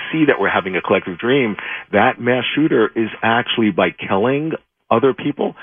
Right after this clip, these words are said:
they're actually they're showing the perverse state of their own psyche,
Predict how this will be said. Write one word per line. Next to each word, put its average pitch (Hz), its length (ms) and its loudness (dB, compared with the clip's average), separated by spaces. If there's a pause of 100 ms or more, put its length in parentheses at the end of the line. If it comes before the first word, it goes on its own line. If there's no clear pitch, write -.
(200)
they're 127 300 2
actually 123 720 0 (760)
they're 120 340 0 (160)
showing 127 500 0
the 110 100 0
perverse 113 520 -2
state 110 200 0
of 104 120 -4
their 98 180 0
own 98 240 -2
psyche, - 440 -4